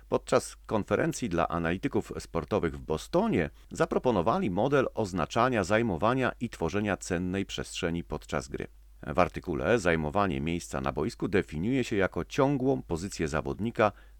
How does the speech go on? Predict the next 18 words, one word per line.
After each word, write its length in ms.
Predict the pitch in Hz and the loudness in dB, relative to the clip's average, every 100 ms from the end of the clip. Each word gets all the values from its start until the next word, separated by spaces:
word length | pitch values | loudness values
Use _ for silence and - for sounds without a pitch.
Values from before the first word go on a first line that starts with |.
| - | -14
w 40 | - | -6
określonym 600 | 95 82 - 82 82 - | -4 -4 -2 -2 -2 -4
obszarze. 440 | - - 50 - - - - - | -6 -2 -4 -4 -18 -20 -18 -4
Jednocześnie 600 | 135 123 - 160 131 87 | -2 0 0 0 -2 -4
wartość 640 | - 98 139 - 58 - - | 2 6 6 2 -10 -12 -8
tego 240 | 71 69 | -6 -2
zajętego 460 | 69 76 76 85 90 | 0 0 0 -2 0
miejsca 460 | 87 85 - 143 | 0 0 0 2
jest 340 | 151 92 117 - | 4 4 4 0
określona 800 | 104 101 - - 71 69 65 113 | -8 -6 -6 -6 -2 -2 0 0
przez 260 | - 76 - | 0 -6 -4
pozycję 640 | - 120 95 - 85 101 | -2 2 0 2 0 0
względem 520 | 101 80 78 76 82 | 0 -2 -2 0 -2
piłki, 520 | - 73 67 - 107 - - - - | -2 -6 -6 -4 -6 -6 -14 -18 -6
bliskość 680 | 87 95 - 71 - - - - | -4 -4 -4 -4 -6 -14 -16 -8
celu 320 | - 76 73 | 0 0 0
do 100 | 71 | -4
przeciwnika, 680 | - 82 69 76 87 143 | -4 -6 -4 -4 0 0